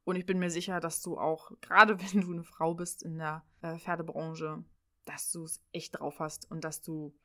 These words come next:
mit viel Power an die Sache rangegangen bist und da auch mit Power weitermachen wirst.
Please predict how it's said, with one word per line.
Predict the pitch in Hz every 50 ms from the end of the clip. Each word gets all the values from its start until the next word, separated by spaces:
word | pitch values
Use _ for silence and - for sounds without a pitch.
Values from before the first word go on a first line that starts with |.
| _ _
mit | - 185 180 -
viel | - - 233 233 226 226
Power | 226 - - - 208 214 202 196
an | - 180 190
die | 185 180
Sache | 175 180 165 160 - -
rangegangen | 160 160 170 175 170 160 160 156 165 170 160
bist | 160 160 156 160 - - - -
und | - 156 156 156 156 156 - - - _
da | - - - - - -
auch | - 160 -
mit | 156 - -
Power | - - 170 165 156 156
weitermachen | - - - - - - 151 156 - -
wirst. | - - - - -